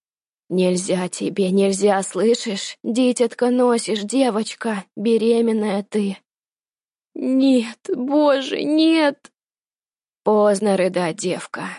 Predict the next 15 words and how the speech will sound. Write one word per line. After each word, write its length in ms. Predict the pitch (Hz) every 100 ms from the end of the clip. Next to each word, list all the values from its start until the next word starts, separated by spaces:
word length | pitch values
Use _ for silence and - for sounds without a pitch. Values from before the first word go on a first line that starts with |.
| -
Хватит, 580 | - 240 214 208 220 202
сказала, 600 | 233 214 208 202 208 208
не 140 | 233 247
то 120 | 240
и 80 | 240
правда 460 | 240 233 233 240
выкинешь 500 | 220 208 247 233 226
от 160 | 247 214
боли. 540 | 196 208 202 202 190 - _ _ _
Срок 460 | - - 190 190 196
маленький, 560 | 214 185 185 185 196 190
но 100 | 190
сердечко 600 | 214 185 202 214 - 190
уже 260 | 180 196
бьется. 680 | 202 233 226 175 - 190